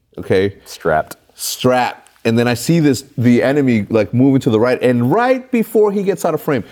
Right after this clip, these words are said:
Speaker 1: one pixel away from being unkillable, I kill him. And that shot, man, made me so, or, uh, I was so hooked on it. And by that time, I, I, I'd always, I'd always had this sort of affinity towards snipers.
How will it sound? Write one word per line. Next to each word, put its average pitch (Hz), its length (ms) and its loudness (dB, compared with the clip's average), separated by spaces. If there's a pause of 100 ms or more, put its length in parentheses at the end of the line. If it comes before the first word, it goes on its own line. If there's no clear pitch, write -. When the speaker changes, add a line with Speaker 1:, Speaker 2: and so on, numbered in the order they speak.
(160)
Speaker 1:
one 247 480 0
pixel - 580 -2
away 196 260 0
from 151 280 -4
being 170 480 -2 (520)
unkillable, 123 840 -2 (380)
I 101 80 -2
kill 101 340 -2
him. 85 100 -12 (400)
And 117 280 0
that 147 260 0
shot, 131 460 -2
man, 95 360 -4
made 110 360 0
me 104 180 -2
so, 127 420 -2
or, 107 340 0
uh, - 180 -12 (120)
I 107 80 -4
was 107 120 -6
so 135 340 0
hooked 123 360 -4
on 90 120 -4
it. - 120 -10 (280)
And 135 100 0
by 165 100 2
that 240 160 2
time, 165 320 -2
I, 120 160 0
I, 117 340 -2
I'd 117 80 -2
always, 165 400 0 (480)
I'd 120 100 0
always 170 200 0
had 156 160 0
this 127 140 -4
sort 131 220 0
of 123 100 0
affinity 120 440 0
towards 107 400 -2
snipers. 117 580 -2